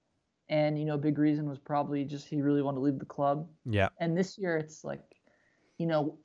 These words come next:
Speaker 1: Palace always struggle for goals, but it's like, you know, Wilf Zaha, he scored seven goals, and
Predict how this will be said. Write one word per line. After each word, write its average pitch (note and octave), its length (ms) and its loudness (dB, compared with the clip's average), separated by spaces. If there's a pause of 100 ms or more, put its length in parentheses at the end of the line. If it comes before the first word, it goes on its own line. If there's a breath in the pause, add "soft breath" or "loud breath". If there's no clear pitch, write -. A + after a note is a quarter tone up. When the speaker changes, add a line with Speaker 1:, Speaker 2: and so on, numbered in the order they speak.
(120)
Speaker 1:
Palace G3 360 2
always D#3 260 -2
struggle B2+ 400 -8
for C#3 100 -8
goals, B2+ 280 -8
but C3+ 100 -8
it's C3+ 120 -10
like, C3+ 280 -6 (440)
you D#3+ 60 -2
know, D3+ 80 2
Wilf E3 240 2
Zaha, D3+ 360 0
he D3 60 0
scored D3+ 320 -4
seven C#3+ 300 -4
goals, D3 560 -4
and C3+ 460 -6